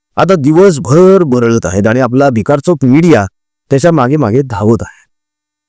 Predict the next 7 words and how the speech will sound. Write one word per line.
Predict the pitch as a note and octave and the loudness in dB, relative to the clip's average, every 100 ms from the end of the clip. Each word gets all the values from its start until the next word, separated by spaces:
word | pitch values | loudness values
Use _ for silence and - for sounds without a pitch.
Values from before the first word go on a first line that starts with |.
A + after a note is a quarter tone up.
| _ _ - - | _ _ -14 -6
आत्ता | F3 - C#4+ | -6 0 0
सुद्धा | C#4+ B3+ F#3+ A3 B3 _ _ | 0 0 2 2 0 _ _
परत, | A3+ B3+ C4+ - _ _ _ _ _ _ _ _ _ _ _ | 2 4 2 -2 _ _ _ _ _ _ _ _ _ _ _
परत | A#3 C4+ C4+ - _ _ _ _ _ _ _ _ - | 0 2 0 -2 _ _ _ _ _ _ _ _ -10
भारतीय | G#2+ A3 A3 B3+ | -2 -2 0 0
लष्कराच्या | B3 G#3 - A#3 A3+ A3+ A3 G#3+ | 2 0 -2 0 0 2 0 0
कारवाईवर | F#3+ F3+ F#3+ G#3 F3+ E3 D#3+ | 0 2 4 4 4 2 0